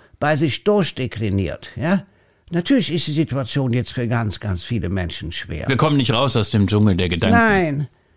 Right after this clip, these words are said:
Speaker 1: aber es ist einfach nicht kompliziert, wenn man auf den Alltag schaut. Wenn man zum Beispiel eine Oma hat, muss man deren Bild malen, muss man irgendwas basteln, ja?
Speaker 2: Ja.
Speaker 1: Muss man anrufen, meinetwegen Skype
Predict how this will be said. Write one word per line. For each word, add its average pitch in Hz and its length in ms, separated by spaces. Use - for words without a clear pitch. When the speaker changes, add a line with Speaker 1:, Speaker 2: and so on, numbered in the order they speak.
Speaker 1:
aber 196 260
es 185 100
ist - 320
einfach 202 600
nicht 220 300
kompliziert, 196 1040
wenn 170 260
man 220 220
auf 165 280
den 190 140
Alltag 185 440
schaut. 110 420
Wenn 175 140
man 202 180
zum 170 240
Beispiel 147 440
eine 139 140
Oma 147 300
hat, 208 220
muss 180 220
man 165 160
deren 131 260
Bild 254 300
malen, 104 380
muss 165 220
man 170 180
irgendwas 190 520
basteln, 143 680
ja? - 100
Speaker 2:
Ja. 196 180
Speaker 1:
Muss 190 220
man 185 140
anrufen, 160 600
meinetwegen 165 560
Skype 220 360